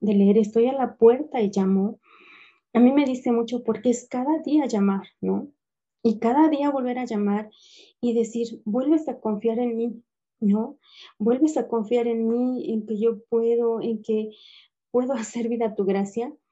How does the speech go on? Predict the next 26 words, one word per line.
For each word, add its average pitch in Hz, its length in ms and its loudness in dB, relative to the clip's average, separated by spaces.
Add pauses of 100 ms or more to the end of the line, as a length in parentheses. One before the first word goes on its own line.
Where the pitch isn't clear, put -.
(420)
Pero 240 220 0
también 247 360 -4
llega 277 220 -2
la 247 140 -2
noche 247 380 -2
y 247 60 -6
de 226 140 0
decir, 240 460 -4 (100)
"Señor", 220 520 -4 (840)
dirían 214 360 -2
popularmente, 220 840 2
"La 208 180 2
regué", 202 400 2 (380)
¿no? 214 300 0 (600)
"En 233 200 6
esto 277 240 2
me 285 120 2
equivoqué". 208 600 -2 (640)
O 220 80 -4
sea, 240 260 0
yo 254 300 0
que 285 400 0
dije 247 360 -2
que 233 100 -4
iba 240 320 0
a 220 100 -6